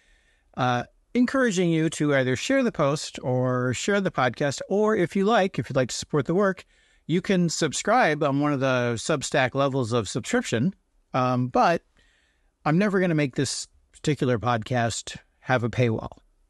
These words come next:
It's not gonna happen. Just not gonna do that. So it wouldn't necessarily be a point to doing that. But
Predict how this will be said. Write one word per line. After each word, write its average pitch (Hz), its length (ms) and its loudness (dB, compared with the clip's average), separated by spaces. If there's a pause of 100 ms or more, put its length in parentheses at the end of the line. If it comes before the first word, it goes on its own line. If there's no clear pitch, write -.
(100)
It's - 140 -14
not 139 180 2
gonna 117 160 2
happen. 87 300 -8 (240)
Just 131 140 0
not 131 140 2
gonna 113 140 0
do 117 140 -2
that. - 180 -10 (180)
So 131 380 0 (840)
it 170 140 2
wouldn't 190 200 2
necessarily 139 340 2
be 123 120 0
a 113 60 0
point 127 260 -4
to 131 80 -4
doing 127 220 0
that. - 160 -8 (880)
But 160 400 0